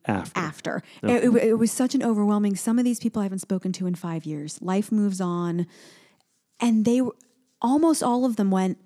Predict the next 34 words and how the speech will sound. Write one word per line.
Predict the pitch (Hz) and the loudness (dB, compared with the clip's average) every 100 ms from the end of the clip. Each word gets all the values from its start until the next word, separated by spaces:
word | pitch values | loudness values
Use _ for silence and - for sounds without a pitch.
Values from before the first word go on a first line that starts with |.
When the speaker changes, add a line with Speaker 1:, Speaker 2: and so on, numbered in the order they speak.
| _ _ _ _ - | _ _ _ _ -2
Speaker 2:
"I | 262 | 0
was | 277 277 - | 2 2 2
just | 247 226 - - | 0 0 -4 -8
thinking | - 539 - 508 | -4 -4 -2 0
about | 294 180 175 - | 0 0 -6 -6
you," | 160 165 | -4 -2
or, | 180 - | 0 2
"I | 208 | 4
was | 302 285 | 4 2
just | 269 - - | 0 -2 -4
<laughs> | |
talking | - - 415 679 453 294 | -8 0 0 2 0 0
about | 180 175 180 | 0 -2 -2
you," | 180 180 | -2 -2
or, | 208 | -2
"You | 226 330 | -2 -2
just, | 320 - | -4 -4
oh | 302 453 | -4 -2
my | 208 170 160 - | -4 -4 -8 -6
gosh." | 302 440 - 196 - - - - - - | -4 -2 -4 -4 -6 -10 -20 -20 -20 -6
Um, | 214 208 196 190 | 0 0 0 -2
and | |
so | 202 | -2
we | 214 | -2
got | 196 | -2
a | 202 | -2
little | 196 | -4
catch | 196 190 | -6 -8
up | 202 202 | -8 -6
and | 180 | -4
they | 185 | -2
went, | 180 175 _ | -2 -6 _
"Yes, | - 311 294 233 | -4 -2 -2 -4
absolutely. | 214 - 208 247 202 170 | -6 -6 -2 -2 -2 -6